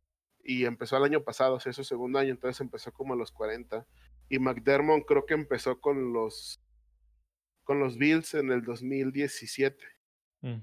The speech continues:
Speaker 1: Entonces ya como cuatro. Literal empezaron como a la misma edad, solo Sean McDermott va un poquito más adelante, y pues Andy Reid y Bruce Arians, pues leyendas, ¿no? De hecho, no sé si viste eso, que solo dos equipos han sido locales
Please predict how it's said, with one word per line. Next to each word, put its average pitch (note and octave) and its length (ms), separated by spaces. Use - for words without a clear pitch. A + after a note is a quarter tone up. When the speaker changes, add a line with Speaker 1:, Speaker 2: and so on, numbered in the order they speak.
Speaker 1:
Entonces A#2+ 340
ya B2+ 120
como A2+ 260
cuatro. - 440
Literal C#3+ 360
empezaron C#3+ 380
como B2+ 200
a - 20
la G#2+ 80
misma B2 280
edad, B2 180
solo A#2 380
Sean B2+ 240
McDermott B2+ 540
va B2 100
un - 180
poquito C3 320
más B2+ 140
adelante, D3+ 320
y - 40
pues - 200
Andy C#3+ 200
Reid D3 320
y B2+ 80
Bruce B2 320
Arians, C3 520
pues C3 180
leyendas, A#2+ 420
¿no? E3 80
De F#3 40
hecho, F3 320
no D3 100
sé D#3+ 100
si F3 120
viste D#3+ 240
eso, F3+ 200
que A#2+ 280
solo E3 280
dos F3 220
equipos E3+ 540
han C#3+ 640
sido D3+ 380
locales D3 680